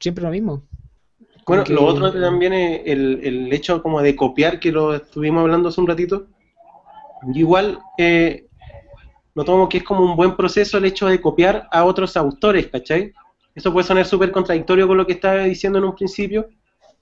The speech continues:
Speaker 2: pero lo tomo como método de aprendizaje, ¿cachai? Onda, las cosas que dejáis guardadas como en la croquera, ¿cachai? Como de práctica, ir soltando la mano, teniendo otros conceptos, pero a la hora de mostrar tu pega como original, que es tuya,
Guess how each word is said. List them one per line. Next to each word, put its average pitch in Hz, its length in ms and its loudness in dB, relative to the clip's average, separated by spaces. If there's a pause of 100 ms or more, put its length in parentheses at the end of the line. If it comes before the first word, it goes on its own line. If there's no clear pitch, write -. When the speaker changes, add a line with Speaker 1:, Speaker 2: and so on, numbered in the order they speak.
(100)
Speaker 2:
pero 208 380 4
lo 175 140 4
tomo 190 260 4
como 185 240 4
método 185 400 4
de 180 120 6
aprendizaje, 143 760 0
¿cachai? 160 320 0
Onda, 170 240 4
las 156 160 -4
cosas 175 240 -2
que 170 140 2
dejáis 175 200 2
guardadas 165 320 0
como 175 140 2
en 165 60 2
la 151 120 0
croquera, 180 460 2
¿cachai? 170 280 -2
Como 170 180 0
de 156 60 0
práctica, 170 440 -2
ir 160 80 0
soltando 165 460 -2
la 151 80 2
mano, 175 360 2
teniendo 165 320 0
otros 160 240 -6
conceptos, 160 560 -6
pero 139 140 -6
a 135 60 -2
la 143 80 2
hora 165 160 2
de 165 60 0
mostrar 165 380 -2
tu 165 140 -2
pega 180 400 4 (500)
como - 200 -2
original, 151 560 0
que 151 100 -6
es 143 60 -8 (180)
tuya, 190 500 -2